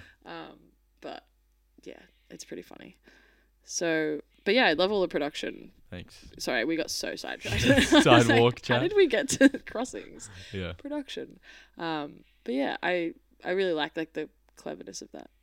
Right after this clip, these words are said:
Speaker 1: But that's interesting that you say you
Speaker 2: Mm-hmm.
Speaker 1: do it from, like, a s-, "Oh no, I can't be serious," like,
Speaker 2: I
Speaker 1: side
Speaker 2: think
Speaker 1: of things.
Speaker 2: I've got a new E P coming out.
Speaker 1: Awesome.
Speaker 2: Uh,
Speaker 1: At some point.
Speaker 2: like, next month or two.
Speaker 1: Yeah.
Speaker 2: And there's some more serious songs on there that don't have some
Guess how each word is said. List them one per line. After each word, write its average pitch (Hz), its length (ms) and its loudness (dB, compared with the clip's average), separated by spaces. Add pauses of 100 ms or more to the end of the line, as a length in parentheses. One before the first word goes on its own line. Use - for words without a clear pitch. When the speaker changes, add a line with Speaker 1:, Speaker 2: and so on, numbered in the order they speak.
(100)
Speaker 1:
But 233 80 -2
that's 339 160 2
interesting 262 300 -2
that 175 100 -6
you 202 100 -8
say 160 160 0
you 156 80 2
Speaker 2:
Mm-hmm. - 40 -6
Speaker 1:
do 151 120 -2
it - 120 -10
from, 175 140 -12
like, 156 140 -12
a - 20 -4
s-, - 140 -10 (140)
"Oh 285 180 0
no, 277 160 0
I 240 100 -2
can't 247 220 -6
be 247 80 -8
serious," - 580 -6
like, 175 240 -12 (160)
Speaker 2:
I 123 100 -4
Speaker 1:
side 147 140 -4
Speaker 2:
think 180 140 -2
Speaker 1:
of - 60 -14
things. 151 280 -18
Speaker 2:
I've 113 120 0
got 143 160 0
a 135 100 0
new 107 180 0
E 101 120 0
P 92 200 -6
coming 92 320 -8
out. 90 240 -6 (260)
Speaker 1:
Awesome. 220 440 -10 (800)
Speaker 2:
Uh, 104 520 -4
Speaker 1:
At 104 120 -4
some 160 140 -6
point. - 160 -10
Speaker 2:
like, 110 160 -6
next 95 460 -8 (140)
month 92 240 -8
or 101 80 -8
two. 113 360 -6 (100)
Speaker 1:
Yeah. 220 240 -2
Speaker 2:
And 190 500 -4 (360)
there's 113 180 -2
some 135 140 -4
more 165 160 -2
serious 143 400 -4
songs 101 260 -6
on 92 120 -6
there 85 200 -8
that 87 180 -10 (160)
don't 110 400 -6
have 92 260 -12
some - 380 -18